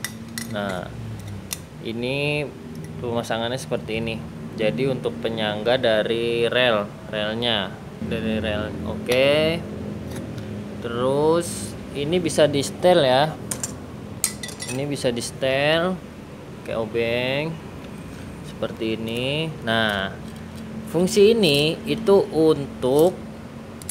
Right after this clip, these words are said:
memasang rel aluminium. Nah, jadi kalau ibu-ibu atau bapak-bapak yang gordennya itu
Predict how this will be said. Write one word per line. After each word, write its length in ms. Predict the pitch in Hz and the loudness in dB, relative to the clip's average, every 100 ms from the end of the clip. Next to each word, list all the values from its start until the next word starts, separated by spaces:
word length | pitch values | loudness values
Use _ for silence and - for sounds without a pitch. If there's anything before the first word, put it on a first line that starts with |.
| - - - - - | -6 -6 -8 -10 -4
memasang 1200 | 139 147 143 127 - - 123 135 147 151 147 147 143 - - - - - - - | 0 4 4 4 0 2 6 6 6 2 0 -2 -2 -4 -6 -12 -12 -12 -8 2
rel 320 | 135 147 156 | 6 6 6
aluminium. 960 | 127 123 123 120 120 135 147 139 131 127 - - - - - | 4 4 4 2 2 4 6 4 0 -6 -10 -12 -12 -8 -6
Nah, 320 | 107 101 92 87 - - - - - | -2 -2 -2 -6 -12 -14 -12 -8 2
jadi 320 | 123 156 165 | 4 4 6
kalau 800 | 147 135 127 123 120 120 117 120 | 8 8 8 8 8 8 6 4
ibu-ibu 560 | 120 117 127 117 139 151 | 2 0 0 2 4 4
atau 160 | 135 | 4
bapak-bapak 720 | 117 113 117 110 113 - 143 | 2 4 4 6 4 6 6
yang 240 | 151 135 123 | 6 6 4
gordennya 720 | 117 117 120 120 120 120 117 | 4 4 4 4 4 2 2
itu 400 | 117 135 131 117 | 0 0 2 4